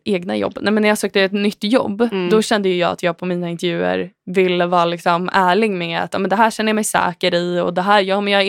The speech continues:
Speaker 1: erfarenhet av
Speaker 2: Mm.
Speaker 1: det här, men jag har jobbat ungefär så här mycket. Medans jag upplevde mycket mer på konsultintervjuer att man kanske förväntades lite så, eh, sugarcoata hur mycket man hade gjort någonting
Speaker 2: <laughs>
Speaker 1: eller,
Speaker 2: Ja.
Speaker 1: och sådär, eh, och få det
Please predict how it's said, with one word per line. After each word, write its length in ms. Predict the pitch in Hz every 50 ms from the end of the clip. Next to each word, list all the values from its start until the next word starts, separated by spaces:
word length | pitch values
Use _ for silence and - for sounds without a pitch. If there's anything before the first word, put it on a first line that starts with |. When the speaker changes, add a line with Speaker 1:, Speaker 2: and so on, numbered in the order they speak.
| 196
Speaker 1:
erfarenhet 460 | 175 - - 185 185 214 220 214 - 196
av 60 | 190
Speaker 2:
Mm. 100 | 185 180
Speaker 1:
det 60 | 185
här, 140 | - - 208
men 100 | 196 190
jag 60 | 196
har 60 | 196
jobbat 220 | 185 175 175 170 -
ungefär 240 | 175 170 170 -
så 120 | 175 - 156
här 180 | 180 220 -
mycket. 400 | 196 196 180 - - - 220 208 - - - - - _ -
Medans 540 | 196 190 180 180 175 170 175 - - - - -
jag 200 | - 190 185 175
upplevde 360 | 175 - - 175 180 170 175
mycket 260 | 175 170 - - 190
mer 100 | 180 170 165
på 120 | - 180
konsultintervjuer 880 | - - 175 - - 170 160 - - 175 - 202 202 185 175 175 175 175
att 240 | 170 - - -
man 180 | 180 175 170 156
kanske 360 | - 180 165 - - - 185 - _ - _ _ -
förväntades 520 | 180 185 180 185 175 180 170 175 165 -
lite 420 | 165 180 175 - - - - - - -
så, 300 | - - - - - - - _ _ _ _ _ _ _ _ -
eh, 380 | 196 185 95 95 - - - -
sugarcoata 680 | - - 190 175 180 175 - - 190 180 170 185 185 180
hur 100 | 180 196
mycket 220 | 180 175 - 180 170
man 120 | 175 180
hade 200 | 180 175 170 175
gjort 220 | 180 180 - -
någonting 500 | 185 170 175 175 170 180 170 170 175 170
Speaker 2:
<laughs> 60 | 165 175
Speaker 1:
eller, 320 | 170 170 175 185 180 -
Speaker 2:
Ja. 160 | 160 165 165 - - - - _
Speaker 1:
och 160 | - 202 208
sådär, 360 | - 202 185 - - - - -
eh, 200 | - 190 180 180
och 180 | - - 185 -
få 200 | - 190 180 180
det 80 | 175